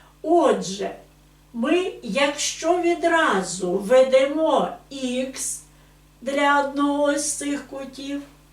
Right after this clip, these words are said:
а краще це зробити для меншого кута, то будемо мати дуже просте рівняння. А саме, позначимо,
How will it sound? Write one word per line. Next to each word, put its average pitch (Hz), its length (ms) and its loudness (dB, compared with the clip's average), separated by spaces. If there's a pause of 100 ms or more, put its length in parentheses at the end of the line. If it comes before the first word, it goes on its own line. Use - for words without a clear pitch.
(240)
а 269 180 4
краще 277 760 0
це 202 540 -2
зробити 214 840 2
для 247 340 2
меншого 220 760 0
кута, 285 560 -6 (440)
то 233 140 0
будемо 214 540 0
мати 262 680 0 (340)
дуже 262 720 -4
просте 214 520 0
рівняння. 208 800 -4 (540)
А 359 220 0
саме, 185 680 -2 (800)
позначимо, 233 1160 -2